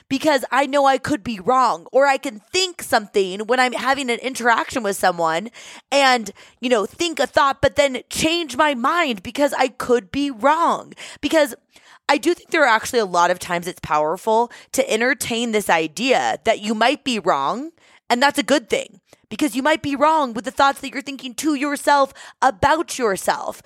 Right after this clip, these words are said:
Or you might be wrong when you're thinking a thought about what somebody else says and making that mean something that's not working for you. And being wrong just doesn't have to be a bad thing. Being wrong doesn't mean you're stupid.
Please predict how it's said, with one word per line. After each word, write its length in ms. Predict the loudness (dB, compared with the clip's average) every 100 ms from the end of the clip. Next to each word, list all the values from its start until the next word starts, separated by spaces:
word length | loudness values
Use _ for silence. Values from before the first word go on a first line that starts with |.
| -20 -8
Or 120 | -6
you 120 | -6 -2
might 280 | -2 -2
be 100 | -2
wrong 540 | 0 2 4 2 0 -8 _ -20 -20 -8
when 220 | -4 -2 -2
you're 120 | -4
thinking 400 | -6 -8 -4 -4
a 80 | 0
thought 340 | 2 2 2 0
about 240 | 0 0
what 140 | -2 -2
somebody 500 | 0 0 0 2 2
else 220 | 2 -2
says 580 | -2 2 2 2 -2 -4
and 160 | -4 -4
making 340 | -6 -6 -2
that 220 | 0 0
mean 320 | -4 -6 -6 -4
something 600 | -2 -2 -4 -6 -6 -12 -20 -8 -4
that's 220 | -2 2
not 240 | 2 2
working 400 | 2 0 0 -6
for 200 | 0 0
you. 140 | 0 -4 -10 -14 -18 -4
And 160 | -2 0
being 380 | -2 -2 -2 2
wrong 340 | 4 4 0
just 200 | -6 0
doesn't 200 | 0 0
have 200 | -4 -6
to 100 | -4
be 100 | -2
a 60 | 0
bad 340 | 0 -2 -4
thing. 300 | -12 -14 -18 _ _ _ -8
Being 260 | -6 0
wrong 260 | 2 2 -2
doesn't 200 | -8 -6
mean 140 | -6
you're 140 | -4 -4
stupid. 720 | -6 -6 -4 0 2 0